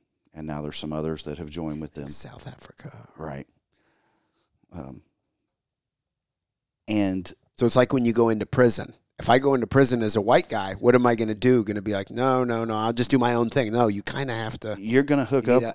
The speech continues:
Speaker 2: a-,
Speaker 1: you,
Speaker 2: alliances.
Speaker 1: you're gonna hook up with the white guys, even if those white guys are Aryan Brotherhood, who are horrible, horrible people. You're gonna hook up with them, and I'm not saying the United States is horrible. I'm just saying that, that you're gonna hook up with them because otherwise you're gonna get picked off.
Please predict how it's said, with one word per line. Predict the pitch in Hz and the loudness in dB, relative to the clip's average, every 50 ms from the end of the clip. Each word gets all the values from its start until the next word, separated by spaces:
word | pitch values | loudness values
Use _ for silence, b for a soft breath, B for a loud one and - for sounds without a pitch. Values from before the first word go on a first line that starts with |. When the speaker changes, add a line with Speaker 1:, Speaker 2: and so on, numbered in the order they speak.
| - | -6
Speaker 2:
a-, | 117 113 | -6 -4
Speaker 1:
you, | 110 | -4
Speaker 2:
alliances. | 107 120 120 107 98 98 - 113 104 113 | -4 -4 -6 -6 -8 -8 -8 -4 0 0
Speaker 1:
you're | 135 | 2
gonna | 151 165 156 135 117 | 2 2 0 0 0
hook | 135 131 120 | 0 0 2
up | 127 117 117 | 2 0 0
with | 117 104 - | 0 -4 -4
the | - 87 | -4 0
white | 92 107 107 101 - | 2 2 2 2 2
guys, | 92 87 80 82 82 73 | 0 -2 -2 -2 -4 -4
even | 71 101 120 139 151 160 | 0 0 2 4 4 4
if | 156 139 | 4 4
those | - 143 131 123 104 | 4 2 2 2 2
white | 117 120 123 123 127 | 2 4 4 4 4
guys | - 110 104 98 98 95 95 90 | 4 4 6 6 6 4 2 0
are | - - 92 95 95 90 - - _ _ _ _ _ - | -2 0 0 2 0 0 -2 -6 _ _ _ _ _ -4
Aryan | 110 110 113 117 117 110 104 101 90 - _ _ _ _ _ | -2 0 0 0 0 0 -2 -4 -6 -10 _ _ _ _ _
Brotherhood, | 98 107 120 127 117 117 104 101 110 107 104 101 95 - - - | 0 2 4 4 6 4 4 4 4 4 4 4 2 -2 -4 -4
who | 120 113 107 | 0 2 4
are | 104 101 90 b b b b b b b _ | 4 4 2 b b b b b b b _
horrible, | - - - - - 156 165 175 175 170 147 139 135 123 | -14 -12 -4 0 2 4 6 6 6 4 4 2 0 0
horrible | - 135 143 147 143 127 113 101 92 | 2 2 4 4 4 4 2 0 -2
people. | - 135 151 147 - 90 92 90 87 82 b b b b b b b _ | 0 0 -2 -2 -2 -4 -2 -2 -4 -4 b b b b b b b _
You're | 95 117 165 | 0 2 4
gonna | 196 214 185 | 6 6 6
hook | 147 156 123 135 | 4 4 4 6
up | 143 160 139 | 4 4 4
with | 117 104 95 | 2 0 0
them, | - 110 110 127 | 0 0 0 2
and | 131 131 | 4 4
I'm | 131 127 | 4 4
not | 120 110 | 2 0
saying | - 123 113 107 | 0 0 0 0
the | 101 | -2
United | 95 95 95 95 90 | -2 -2 -2 -4 -4
States | - - 98 92 - | -2 -2 -2 -4 -4
is | - 82 - | -6 -10 -8
horrible. | - 104 101 87 87 85 | -6 -4 -4 -2 -4 -4
I'm | 85 87 | -4 -4
just | 82 80 - | -6 -6 -6
saying | - 95 98 85 | -4 -4 -2 -2
that, | 87 82 76 - _ _ - | -4 -4 -6 -8 _ _ -10
that | - - - | -10 -10 -8
you're | 110 98 131 120 | -6 -6 -2 0
gonna | 127 170 185 | 0 0 0
hook | 131 143 127 | 0 0 2
up | - 135 - | 2 2 2
with | - 107 - | 2 0 0
them | 117 110 | -2 -2
because | 104 101 - 107 101 | -4 -4 -4 -2 0
otherwise | 117 143 165 131 113 104 101 101 | 2 2 2 2 2 2 0 -2
you're | 123 | -4
gonna | 160 160 131 | -4 -4 -4
get | 98 - - | -4 -6 -6
picked | 123 110 - - 101 | -6 -8 -4 -2 -2
off. | 101 - - - - - | -2 -2 -4 -8 -12 -16